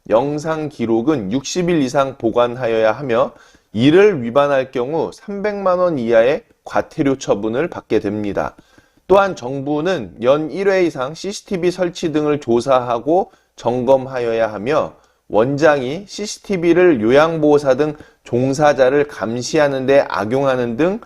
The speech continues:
어르신 안전 외의 목적으로 임의로 씨씨티비를 조작하거나 설치 목적과 다르게 촬영하면 삼 년 이하의 징역이나 삼천만 원 이하의 벌금 등 형사처벌도 받게 됩니다.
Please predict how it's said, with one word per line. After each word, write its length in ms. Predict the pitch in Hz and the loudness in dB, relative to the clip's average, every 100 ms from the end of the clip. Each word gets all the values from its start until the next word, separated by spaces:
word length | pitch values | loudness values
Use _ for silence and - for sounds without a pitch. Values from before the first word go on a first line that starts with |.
| _ _ _ | _ _ _
어르신 640 | - 107 143 151 180 165 - | 2 4 4 2 0 -4 -4
안전 600 | 95 113 120 139 139 107 | -6 -4 2 2 2 2
외의 420 | 104 117 143 190 | 4 6 6 4
목적으로 1040 | 139 117 - - 147 135 117 139 110 - _ _ - | 2 -2 -4 0 2 4 4 4 2 -2 _ _ -6
임의로 640 | 127 175 190 185 185 190 | -2 0 0 4 6 4
씨씨티비를 880 | 180 190 175 _ 170 156 160 170 160 | 2 -8 -12 _ -4 0 4 4 2
조작하거나 1040 | 113 110 131 - - 120 127 120 156 - - _ | -2 2 2 2 -10 -4 -2 0 0 -2 -12 _
설치 520 | _ 214 208 208 214 | _ 0 0 0 -2
목적과 800 | 160 113 - - 156 156 160 147 | 0 0 -4 0 0 2 2 2
다르게 500 | 147 98 113 113 135 | 0 -6 -4 -2 -4
촬영하면 720 | - - 175 170 131 156 175 - _ _ _ | -6 -8 -6 -4 -4 -2 -2 -4 _ _ _
삼 380 | - 175 175 175 | -6 -4 0 2
년 260 | 170 165 | 4 4
이하의 500 | 131 120 120 120 117 | 2 4 4 4 0
징역이나 840 | - 120 117 120 104 110 139 202 - _ _ | -4 -2 2 2 2 0 0 0 -6 _ _
삼천만 800 | - 190 180 - 185 165 143 | -6 -4 -6 -2 0 2 2
원 180 | 143 139 | 2 0
이하의 520 | 107 104 104 127 170 | 2 4 6 4 0
벌금 500 | - 107 113 110 117 | -2 2 4 4 0
등 280 | 104 104 147 - _ _ | 0 0 -2 -8 _ _
형사처벌도 1120 | - 175 175 170 147 - 123 117 107 147 190 | -4 0 0 0 -2 -4 0 2 4 2 0
받게 320 | - 95 110 | -4 -4 0
됩니다. 600 | 104 110 113 104 85 - | 0 0 -2 -2 -4 -6